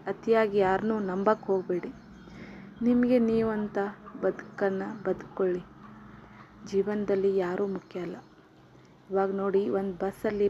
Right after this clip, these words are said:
ಪ್ರಯಾಣ ಮಾಡಬೇಕಾದ್ರೆ ಅವರವರು ನಿಲ್ದಾಣ ಬಂದಾಗ ಅವರವರು ಇಳ್ಕೋಬೇಕು. ಹಾಗೆ ನಾವು ಕೂಡ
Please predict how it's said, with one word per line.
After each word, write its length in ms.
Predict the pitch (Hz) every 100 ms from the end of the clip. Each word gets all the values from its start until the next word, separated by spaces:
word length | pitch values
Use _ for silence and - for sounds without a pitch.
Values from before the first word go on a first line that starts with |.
| -
ಪ್ರಯಾಣ 380 | 196 190 196 202
ಮಾಡಬೇಕಾದ್ರೆ 760 | 190 190 190 - 196 - 185 196 - - - - - -
ಅವರವರು 460 | 208 208 214 214 208 202
ನಿಲ್ದಾಣ 460 | 190 190 208 208 202
ಬಂದಾಗ 440 | 190 185 190 185 190
ಅವರವರು 460 | 185 185 190 190 196 -
ಇಳ್ಕೋಬೇಕು. 760 | 190 185 - 196 180 175 - 190 - - - - - - -
ಹಾಗೆ 480 | 196 196 196 196 190 208 - - - -
ನಾವು 260 | 196 190 208
ಕೂಡ 180 | - 196